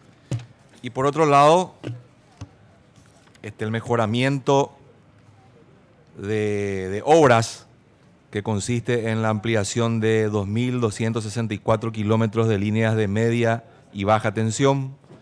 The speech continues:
mejoramiento de tres mil seiscientos setenta y ocho kilómetros de líneas de media tensión y baja tensión, instalación de cuarenta mil kilovatios en transformadores,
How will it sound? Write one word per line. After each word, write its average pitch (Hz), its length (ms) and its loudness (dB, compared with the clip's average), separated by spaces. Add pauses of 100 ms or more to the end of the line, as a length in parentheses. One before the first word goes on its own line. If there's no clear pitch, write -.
(560)
mejoramiento 110 800 0
de 113 340 2
tres 104 240 -4
mil 123 220 0
seiscientos 113 540 -2
setenta 113 300 -2
y 104 60 2
ocho 104 200 0
kilómetros 107 500 0
de 107 100 2
líneas 107 320 0
de 104 80 0
media 107 360 0
tensión 104 360 -2
y 101 60 -2
baja 95 240 -2
tensión, 120 560 -4 (880)
instalación 123 600 0
de 123 140 -2 (200)
cuarenta 123 460 2
mil 127 460 0 (260)
kilovatios 117 640 2
en 120 80 -2
transformadores, 110 840 0